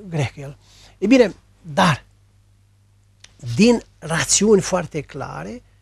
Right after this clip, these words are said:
răsăritul n-a vrut să accepte îndreptarea calendarului făcută de catolici, de pa-, de Papa Grigore al unsprezecelea, ci dimpotrivă. Au zis că nu.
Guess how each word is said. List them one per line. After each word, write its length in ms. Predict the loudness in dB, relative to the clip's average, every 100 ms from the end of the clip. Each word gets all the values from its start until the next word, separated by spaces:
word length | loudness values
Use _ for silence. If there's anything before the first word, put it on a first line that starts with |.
| _ -4
răsăritul 600 | -2 0 2 0 2 2
n-a 160 | 2 -2
vrut 140 | -2
să 100 | -2
accepte 420 | -4 -6 -8 -6
îndreptarea 420 | -8 -8 -10 -12
calendarului 500 | -12 -14 -10 -8 -8
făcută 320 | -10 -16 -14 -14
de 80 |
catolici, 580 | -14 -14 -14 -14 -16 -20 _ _ _ _ _
de 260 | 0 0 0
pa-, 220 | -8 -8 -12
de 80 |
Papa 280 | -12 -12 -10
Grigore 300 | -10 -8 -8
al 180 | -8 -12 -14
unsprezecelea, 560 | -14 -14 -12 -12 -12 -16 _
ci 80 | -4
dimpotrivă. 720 | 2 2 4 2 2 2 -2 -16 _ _ _ _ _ _ -12
Au 60 |
zis 160 | -4 -2
că 120 | -2
nu. 240 | -4 -4